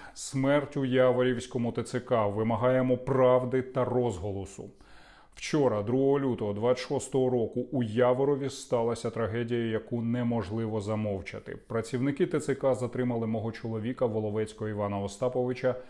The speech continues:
сорока восьми років. Протягом дня, перебуваючи під контролем представників Т Ц К,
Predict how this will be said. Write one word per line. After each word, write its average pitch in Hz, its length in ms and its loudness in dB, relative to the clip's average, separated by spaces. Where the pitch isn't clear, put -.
сорока 123 440 -2
восьми 110 340 -4
років. 104 320 -4
Протягом 170 380 2
дня, 151 200 4
перебуваючи 127 720 4
під 123 180 -2
контролем 123 480 2
представників 120 720 -2
Т 120 100 -2
Ц 123 160 -4
К, 131 360 2